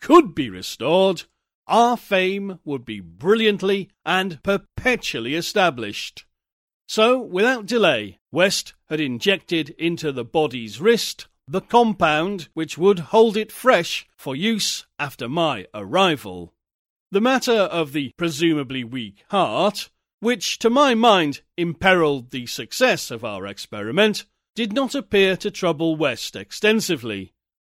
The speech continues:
he hoped at last to obtain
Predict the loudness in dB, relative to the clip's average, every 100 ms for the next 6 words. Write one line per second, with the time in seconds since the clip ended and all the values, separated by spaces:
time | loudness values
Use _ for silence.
0 | _ 2 4 4 2 -8 -8 0 2 0
1 | -4 -12 _ _ -4 -2 -2 -2 0 2
2 | 0 -2